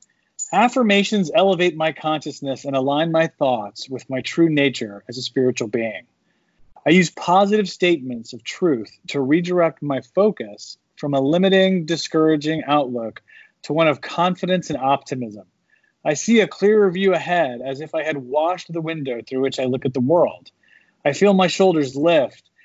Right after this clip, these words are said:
as if finally setting down a heavy load I've been carrying for a long time. I feel invigorated as I remove all the blocks that decrease my awareness of the flow of divine life in me. As words of truth fill my conscious mind,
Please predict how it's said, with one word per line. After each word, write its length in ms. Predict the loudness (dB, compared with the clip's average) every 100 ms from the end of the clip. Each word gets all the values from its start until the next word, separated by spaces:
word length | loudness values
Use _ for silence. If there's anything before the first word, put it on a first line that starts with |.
| _ -8
as 140 | -4
if 120 | -4
finally 460 | -2 -2 0 -2 -4
setting 340 | 0 -2 0
down 260 | 0 0 0
a 40 |
heavy 380 | -6 -4 -2 -2
load 360 | -2 -2 -4 -6
I've 140 | -10
been 100 | -12
carrying 360 | -14 -10 -10 -10
for 160 | -10 -8
a 40 |
long 440 | -6 -2 -2 -2 -6
time. 500 | -6 -8 -10 -16 _ _ _ _ _ _ -8
I 60 |
feel 180 | 2 4
invigorated 680 | 4 4 2 4 2 2 -2
as 100 | -6
I 60 | -4
remove 360 | -4 -4 -6 -4
all 300 | 0 2 2
the 100 | -2
blocks 520 | 0 0 0 -4 -10
that 120 | -16
decrease 440 | -16 -8 -6 -6
my 120 | -6 -6
awareness 500 | -4 -6 -8 -14 -18
of 60 |
the 60 | -20
flow 360 | -6 0 2
of 100 | 2
divine 460 | -2 -4 0 0 0
life 320 | -2 -2 -4
in 120 | -16
me. 140 | -20 -20 -20 _ _ _ _ _ -8
As 120 | 0
words 280 | 4 4 4
of 100 | -2
truth 340 | 4 4 4
fill 180 | 0 -2
my 180 | 0 -2
conscious 480 | -2 -4 -4 -6 -6
mind, 500 | -4 -4 -6 -12